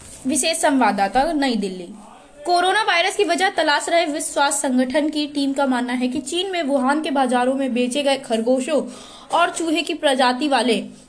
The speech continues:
वन्य बिज्जू जैसे जीवों से कोरोना वायरस इंसान में आया है। अमेरिकी अखबार वॉल स्ट्रीट जर्नल ने डब्ल्यूएचओ के एक्सपर्ट्स के हवाले से ये खबर छापी है।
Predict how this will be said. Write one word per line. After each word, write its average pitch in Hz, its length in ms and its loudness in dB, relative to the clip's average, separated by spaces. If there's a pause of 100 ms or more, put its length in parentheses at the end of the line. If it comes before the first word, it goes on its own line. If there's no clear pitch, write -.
वन्य 349 340 2
बिज्जू 320 320 0
जैसे 320 340 2
जीवों 262 380 0
से 311 160 0
कोरोना 277 420 0
वायरस 254 360 0
इंसान 247 400 0
में 240 140 0
आया 196 220 0
है। 202 180 -2 (140)
अमेरिकी 320 580 0 (200)
अखबार 254 440 0
वॉल 262 340 2
स्ट्रीट 302 360 -2
जर्नल 262 320 2
ने 277 200 0
डब्ल्यूएचओ 262 720 0
के 294 120 -2
एक्सपर्ट्स 269 440 0
के 320 120 -4
हवाले 247 340 2
से 254 140 -2
ये 294 100 0
खबर 254 260 0
छापी 226 420 -2
है। 208 180 -2